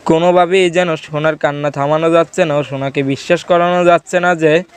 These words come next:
সে অনাথ নয়। তখন উর্মি এক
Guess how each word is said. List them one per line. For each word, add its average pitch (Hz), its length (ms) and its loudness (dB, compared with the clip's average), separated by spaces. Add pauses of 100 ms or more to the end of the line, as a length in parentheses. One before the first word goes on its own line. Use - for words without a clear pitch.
(120)
সে 156 220 2
অনাথ 139 320 -2 (120)
নয়। 135 340 -2 (320)
তখন 156 380 0
উর্মি 165 360 0
এক 170 180 2